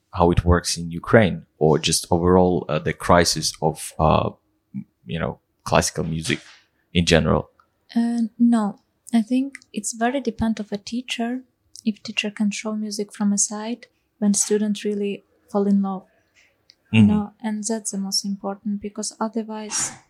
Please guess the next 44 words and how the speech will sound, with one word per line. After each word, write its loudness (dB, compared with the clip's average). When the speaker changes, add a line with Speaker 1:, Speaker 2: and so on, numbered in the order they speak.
Speaker 2:
you 4
can 4
very -4
easily, -4
especially -4
if -10
it's -8
a -8
kid, -8
you -10
can -2
very -8
easily -6
broke, -10
you 2
Speaker 1:
Mm-hmm. 4
Speaker 2:
know, 0
a -4
character. -8
It's -6
so -6
easy -4
to -12
manipulate -4
kids -8
and -4
so -4
on, -10
and -6
a 0
lot -2
of -10
teachers -10
do -8
this, -10
unfortunately. -8
So -8
it's -4
very -4
depend -6
of -16
a -16
teacher, -12
I -16